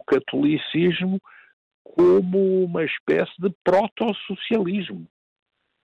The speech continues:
O, o, o Dostoiévski acha que o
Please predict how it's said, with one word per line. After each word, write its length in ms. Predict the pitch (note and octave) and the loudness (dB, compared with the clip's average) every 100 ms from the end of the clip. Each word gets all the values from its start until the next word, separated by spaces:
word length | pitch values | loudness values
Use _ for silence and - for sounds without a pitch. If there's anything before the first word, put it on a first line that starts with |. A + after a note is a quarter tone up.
| - | -14
O, 280 | - - - | -10 -8 -10
o, 800 | - - - - - - - B2+ | -16 -12 -4 -4 -4 -10 -8 -4
o 40 | |
Dostoiévski 1160 | A#2+ F#3 - - C3+ - A2+ A2+ - - - - | 0 0 -2 -2 -2 0 0 -2 -10 -18 -6 -4
acha 320 | A#2 - - - - - - _ - | -4 -4 -10 -10 -14 -20 -20 _ -10
que 160 | - | -2
o 80 | E3+ | -2